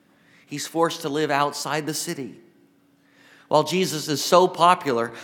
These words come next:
that the crowds follow him everywhere he goes. But in the end, the leper is healed physically. He's restored to the community socially,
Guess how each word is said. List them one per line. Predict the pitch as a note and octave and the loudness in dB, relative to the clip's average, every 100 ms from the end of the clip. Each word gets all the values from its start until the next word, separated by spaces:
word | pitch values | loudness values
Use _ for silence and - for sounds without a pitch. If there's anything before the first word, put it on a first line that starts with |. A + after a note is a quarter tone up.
| - | -6
that | E3+ D#3 | -4 -2
the | |
crowds | D3 E3 F#3 F3 E3+ | -2 2 4 4 0
follow | - E3+ F#3 D#3 | 0 4 4 4
him | C3+ C3+ | 0 0
everywhere | E3 D#3 D#3+ D#3+ D#3+ | -2 -2 0 2 2
he | D#3+ | 0
goes. | D3 F3 D3+ F#2 - - - _ _ _ _ _ _ _ _ _ _ _ _ _ _ _ _ _ _ _ _ _ | 0 0 0 -4 -10 -18 -20 _ _ _ _ _ _ _ _ _ _ _ _ _ _ _ _ _ _ _ _ _
But | C3+ | -6
in | C3+ | -4
the | C3 C#3+ | -2 0
end, | F3 C#3 | 0 2
the | A#2+ | 2
leper | C3+ D#3+ D3+ A2+ F2+ | 2 2 0 -2 -4
is | A2 - | -8 -12
healed | C#3+ D#3 F#2 F2 - - _ _ _ _ _ _ _ _ _ _ | -10 -8 -6 -8 -14 -20 _ _ _ _ _ _ _ _ _ _
physically. | - C#3+ C3 - G2+ D2+ - _ _ _ _ _ _ _ _ | -10 -8 -8 -10 -18 -18 -20 _ _ _ _ _ _ _ _
He's | - B2 G#2 | -16 -14 -8
restored | A#2+ - - D3+ A#2+ F#2+ F2+ - | -8 -6 -6 -4 -4 -6 -10 -18
to | A#2+ | -18
the | G#2 | -18
community | G#2 A#2 C3+ A#2 D#2+ D2+ _ _ _ _ | -16 -12 -10 -10 -14 -20 _ _ _ _
socially, | - C3+ - G2 D2+ | -18 -14 -12 -14 -18